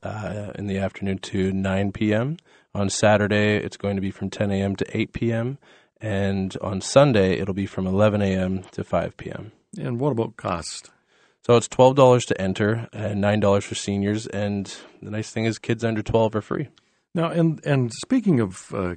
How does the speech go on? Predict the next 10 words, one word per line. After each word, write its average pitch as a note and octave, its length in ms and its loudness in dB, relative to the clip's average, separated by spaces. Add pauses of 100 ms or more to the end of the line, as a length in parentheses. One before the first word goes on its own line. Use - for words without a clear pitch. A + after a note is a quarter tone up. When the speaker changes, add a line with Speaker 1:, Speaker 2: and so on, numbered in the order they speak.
Speaker 2:
kids, A#2 520 -2 (400)
uh, F#2+ 460 0 (240)
there's A#2 260 -2
something D3 340 -2
that's - 360 -6
extra C3 340 -6
appealing G2+ 580 -2
to G2+ 120 -10
them. G2+ 400 -2
Uh, G2 220 -4